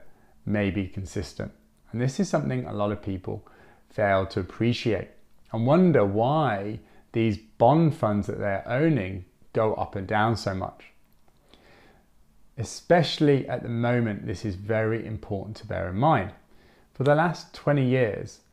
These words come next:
the yields on bonds have gone down and down and down. They were, like, eighteen percent not that long ago. And over time, they've slowly gone down. Well, the thing with that is if you already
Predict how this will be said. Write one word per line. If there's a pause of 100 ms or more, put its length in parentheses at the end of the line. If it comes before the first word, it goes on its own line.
(400)
the
yields
on
bonds (580)
have
gone (140)
down
and
down
and
down.
They
were,
like, (220)
eighteen
percent
not
that
long
ago. (460)
And
over
time,
they've
slowly
gone
down. (560)
Well,
the
thing
with
that (800)
is
if
you
already